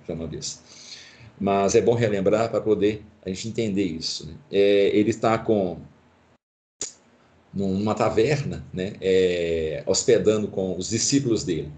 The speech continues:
né? Eles que iam pa-, pa-, tava albergando nessa taverna, né? Alugaram quartos, né?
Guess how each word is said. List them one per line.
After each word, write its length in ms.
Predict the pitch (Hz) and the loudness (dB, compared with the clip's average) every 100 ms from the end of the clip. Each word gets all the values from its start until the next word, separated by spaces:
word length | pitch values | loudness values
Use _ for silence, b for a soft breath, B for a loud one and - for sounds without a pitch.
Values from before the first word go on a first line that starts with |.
| - | -14
né? 80 | 76 | -12
Eles 180 | 82 | -12
que 100 | - | -8
iam 80 | 101 | -4
pa-, 200 | 101 - | -2 -2
pa-, 320 | - 82 82 B B | -2 -4 -4 B B
tava 180 | 110 117 | 0 2
albergando 760 | 120 117 120 110 104 113 117 110 | 4 4 4 2 0 0 -2 -6
nessa 200 | 107 - | -8 -6
taverna, 480 | 113 113 78 73 | -6 -4 -4 -4
né? 60 | 76 | -6
Alugaram 440 | 98 123 113 110 120 | -2 0 2 0 -2
quartos, 720 | 139 156 151 143 147 - - | -6 -6 -6 -6 -6 -8 -8
né? 160 | 113 | -10